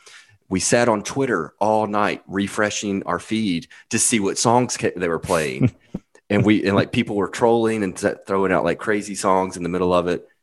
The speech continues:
Speaker 1: Do you remember that night as well?
Speaker 2: I do.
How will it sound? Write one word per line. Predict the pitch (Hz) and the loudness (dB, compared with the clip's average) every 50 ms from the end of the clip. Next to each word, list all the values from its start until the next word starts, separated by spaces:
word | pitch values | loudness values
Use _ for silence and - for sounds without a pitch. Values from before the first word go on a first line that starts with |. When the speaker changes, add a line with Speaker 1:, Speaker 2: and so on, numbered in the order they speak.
| _ _ - | _ _ -8
Speaker 1:
Do | - 95 | -2 0
you | 95 98 110 120 | 2 2 2 2
remember | 117 117 117 117 117 117 | 2 2 0 0 2 2
that | 113 110 92 | 2 2 2
night | 107 110 110 | 2 0 -2
as | 110 107 | -2 -2
well? | - 113 113 120 139 135 - _ _ _ _ _ _ _ _ - | -4 -6 -6 -6 -8 -10 -14 _ _ _ _ _ _ _ _ -6
Speaker 2:
I | 123 131 123 | 0 0 0
do. | 120 110 117 113 110 107 87 85 | 2 4 6 6 8 6 6 4